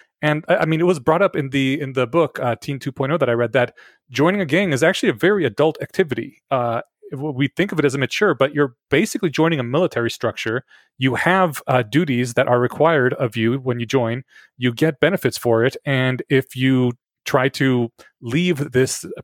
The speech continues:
uh, organization without their blessing, there's major consequences. And, like, this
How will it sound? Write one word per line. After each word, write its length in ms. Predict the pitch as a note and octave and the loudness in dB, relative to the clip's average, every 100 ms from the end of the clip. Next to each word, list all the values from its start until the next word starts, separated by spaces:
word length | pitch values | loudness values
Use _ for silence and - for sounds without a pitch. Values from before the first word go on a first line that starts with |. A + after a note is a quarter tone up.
| - | -4
uh, 260 | B2 A#2 A#2+ | 0 2 2
organization 540 | B2+ B2 A#2 B2 - | 0 -2 0 0 0
without 200 | B2+ C3 | 0 0
their 80 | C3 | 0
blessing, 360 | A#2+ E3 - A#2+ | 0 0 0 0
there's 260 | B2 - - - - | 0 -2 -10 -14 -6
major 320 | C3+ F#3+ - | -2 -2 -2
consequences. 840 | - F3 - - A2 - G#2+ - - _ - _ _ | -2 -2 -2 -6 -6 -4 -6 -6 -16 _ -20 _ _
And, 320 | C#3+ C3+ B2+ - | -2 0 -2 -2
like, 220 | C3+ C3 - _ | -2 -2 -6 _
this 300 | - D#3+ - | 0 0 0